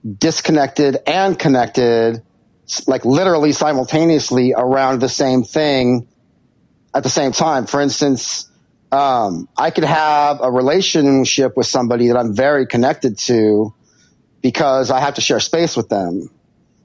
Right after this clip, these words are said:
And, but I could feel, I could feel very disconnected to them emotionally.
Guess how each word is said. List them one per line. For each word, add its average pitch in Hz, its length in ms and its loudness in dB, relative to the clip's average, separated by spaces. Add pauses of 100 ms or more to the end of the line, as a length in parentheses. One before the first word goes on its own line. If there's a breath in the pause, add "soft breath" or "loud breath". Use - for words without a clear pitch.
(220)
And, 120 720 0 (420)
but 143 100 -4
I 143 80 0
could 151 160 -4
feel, 143 240 0 (160)
I 139 80 -2
could 131 160 -6
feel 147 140 2
very 151 480 0
disconnected 131 640 -2
to 123 80 -2
them 110 180 0
emotionally. 107 640 -2